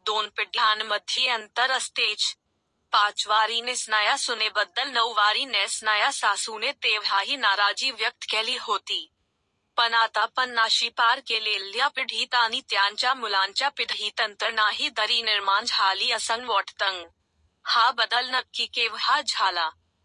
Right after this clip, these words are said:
खरंच विचार करायला हवा. समाज प्रगतीकडे नव्हे तर अधोगतीकडे चालल्याचे हे भयंकर वास्तव आहे.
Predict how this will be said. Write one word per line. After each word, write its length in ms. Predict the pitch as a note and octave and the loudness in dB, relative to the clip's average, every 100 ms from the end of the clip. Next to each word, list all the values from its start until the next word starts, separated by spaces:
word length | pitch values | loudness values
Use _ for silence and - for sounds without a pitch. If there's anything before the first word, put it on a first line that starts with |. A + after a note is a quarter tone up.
| _ _ _ - | _ _ _ 0
खरंच 540 | A#3+ A3 A#3 A3+ - | 2 2 0 -2 -2
विचार 380 | C#4 C4 A#3+ B3+ | -2 2 4 2
करायला 580 | - A3 F#3 G#3+ A#3+ D4+ | 0 2 4 2 2 2
हवा. 420 | C4 G#3+ G3 E3 - _ _ _ _ _ - | 2 2 4 2 -4 _ _ _ _ _ -8
समाज 520 | - A3 G#3+ G#3 - | -2 0 2 0 0
प्रगतीकडे 600 | B3 G#3+ - B3+ A#3 B3+ | -4 -4 -4 -4 -2 -2
नव्हे 400 | B3 G3+ G#3 C4 C#4 | 0 0 0 -4 0
तर 140 | B3+ | 2
अधोगतीकडे 840 | A3+ G#3 A3 G#3 A3 B3+ A#3+ A#3 C4 | 2 0 -4 -6 -6 -6 -4 -4 -2
चालल्याचे 840 | A#3 G3 G3 G#3+ G#3 G3+ G3 B3 | 0 2 2 -2 0 0 0 -2
हे 260 | A#3 C#4+ F4 | 0 -2 -2
भयंकर 540 | - G3+ G3+ B3+ C4+ | -4 -6 -4 -2 -2
वास्तव 540 | A3 F#3 - B3 B3 | 2 0 0 -2 0
आहे. 400 | A3 G3+ G#3 F3+ | 2 2 0 -6